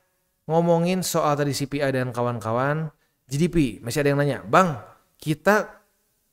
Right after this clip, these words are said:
kena resesi itu kalau kayak gimana sih?" Ya, kita kasih lihat ya.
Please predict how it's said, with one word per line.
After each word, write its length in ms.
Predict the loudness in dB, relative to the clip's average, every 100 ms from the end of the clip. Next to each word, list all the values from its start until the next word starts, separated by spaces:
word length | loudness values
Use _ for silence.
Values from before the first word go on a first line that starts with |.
| _
kena 240 | -4 0
resesi 400 | 2 2 0 0
itu 80 | 2
kalau 160 | 4 4
kayak 160 | 0
gimana 240 | -4 -6 -8
sih?" 240 | -8 -12 -12 -10
Ya, 80 |
kita 240 | -4 0 0
kasih 240 | 2 0
lihat 80 | 0
ya. 120 | -2